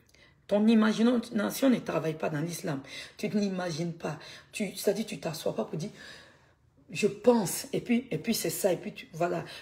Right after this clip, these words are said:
Donc, euh, je disais qu'il me manquait,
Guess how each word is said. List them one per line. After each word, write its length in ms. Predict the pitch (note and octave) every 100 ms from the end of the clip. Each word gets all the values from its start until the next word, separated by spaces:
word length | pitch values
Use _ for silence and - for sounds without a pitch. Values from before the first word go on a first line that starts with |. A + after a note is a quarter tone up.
| - -
Donc, 400 | D#3 G3+ G3+ E3+
euh, 140 | D#3+ D3+ - - _ -
je 140 | D#3
disais 380 | D#3 D#3 D#3 G3+
qu'il 160 | G3+
me 100 | D#3+
manquait, 480 | D3 D3 C3+ - -